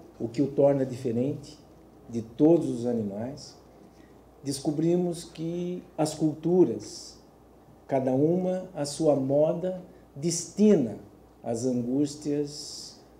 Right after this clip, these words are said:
é, à sua maneira, pelas descobertas que fez.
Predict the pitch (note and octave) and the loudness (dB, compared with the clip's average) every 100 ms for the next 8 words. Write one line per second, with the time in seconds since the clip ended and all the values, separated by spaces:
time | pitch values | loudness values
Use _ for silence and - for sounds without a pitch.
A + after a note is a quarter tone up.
0 | - A2+ A2 G#2 G#2 G#2+ G2+ - - - | -16 -10 -6 -6 -6 -8 -12 -16 -20 -20
1 | - - - - - - - - - - | -20 -20 -20 -20 -20 -20 -20 -20 -20 -16
2 | - C3 - C3+ B2+ B2+ A2 A2 B2+ D3+ | -10 -8 -2 4 6 6 4 4 6 6
3 | D3 A#2 G#2+ G#2 G#2+ G#2+ B2 B2+ A#2 B2 | 6 2 -2 -8 -10 -2 0 0 -2 -6
4 | - A2+ B2+ B2+ B2+ G#2+ G#2+ - A#2 C#3 | -4 0 2 2 0 -8 -10 -8 -2 0
5 | E3+ - - | -2 -6 -14